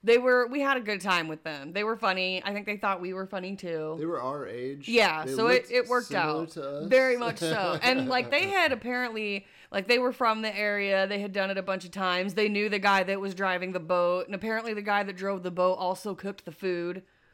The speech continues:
Speaker 2: Nice. He
Speaker 1: Yeah.
Speaker 2: did, he did a good job.
Speaker 1: He did. So they, yeah, they had, like, some kind of chicken.
Speaker 2: Some kind.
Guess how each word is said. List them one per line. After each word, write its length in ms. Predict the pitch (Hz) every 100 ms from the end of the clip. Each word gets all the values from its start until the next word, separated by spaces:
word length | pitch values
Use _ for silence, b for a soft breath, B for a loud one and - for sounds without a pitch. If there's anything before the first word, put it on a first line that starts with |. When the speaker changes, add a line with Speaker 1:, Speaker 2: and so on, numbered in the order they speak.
| -
Speaker 2:
Nice. 380 | 127 139 92 226
He 60 |
Speaker 1:
Yeah. 320 | 226 185 131 127
Speaker 2:
did, 40 |
he 200 | 127 135
did 60 | 131
a 40 |
good 180 | 147 127
job. 340 | 127 165 95
Speaker 1:
He 140 | 302 302
did. 360 | 277 269 214
So 160 | - 247
they, 440 | 240 240 208 165 - - 190
yeah, 400 | 202 170 151 110 - _
they 160 | 185 208
had, 260 | 208 226 214
like, 380 | 202 196 - _ _ _
some 220 | - 277
kind 180 | 294 370
of 100 | 277
chicken. 680 | - 277 - 165 160 185 180 _ _ _ _ _
Speaker 2:
Some 280 | - - 98
kind. 120 | -